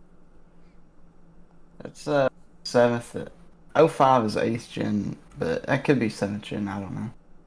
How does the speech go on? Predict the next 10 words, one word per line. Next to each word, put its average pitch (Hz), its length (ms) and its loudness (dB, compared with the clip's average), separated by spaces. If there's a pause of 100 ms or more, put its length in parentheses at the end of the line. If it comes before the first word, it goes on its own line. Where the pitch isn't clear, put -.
(760)
Anyways, 139 640 6 (460)
Type 160 260 4
R, 123 380 10 (140)
I'm 143 240 8
definitely 123 360 6
a - 20 4
fan. 117 440 2 (2000)
I - 140 0
would - 200 4
say 175 880 2